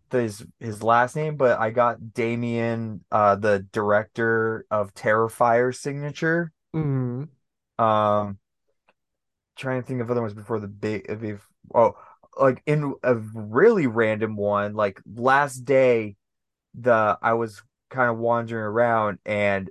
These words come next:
Speaker 1: Nick Castle, the original Shape, or Michael Myers, his,
Speaker 2: Yeah.
Speaker 1: like, it was very first thing in the morning, and he had no one at his booth, so I was like, "Yes." <laughs>
Speaker 2: That's super cool.
Speaker 1: Yeah, and then, yeah, the big,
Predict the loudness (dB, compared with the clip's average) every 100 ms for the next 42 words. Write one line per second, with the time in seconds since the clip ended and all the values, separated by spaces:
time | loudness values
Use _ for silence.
0 | -12 -4 -2 -2 -2 0 2 2 0 0
1 | -2 0 0 0 -2 -6 -6 -6 -4 2
2 | 4 4 -2 -4 0 0 2 0 2 2
3 | 2 0 -2 -8 -18 _ _ _ _ _
4 | 2 2 2 -10 -20 -20 -16 -14 -2 0
5 | 2 0 -4 0 4 4 2 -4 -2 -4
6 | -2 0 2 2 0 -2 4 4 4 2
7 | 2 4 4 2 -2 0 -2 -4 -6 -6
8 | -2 2 4 4 2 0 -6 0 4 4
9 | 2 0 -2 -4 -6 -16 -16 -16 -20 _
10 | 2 2 0 0 0 0 2 4 6 4
11 | -2 _ _ _ _ _ 4 6 4 0
12 | -4 -2 2 2 2 0 -4 -6 0 4
13 | 2 0 -4 -4 -4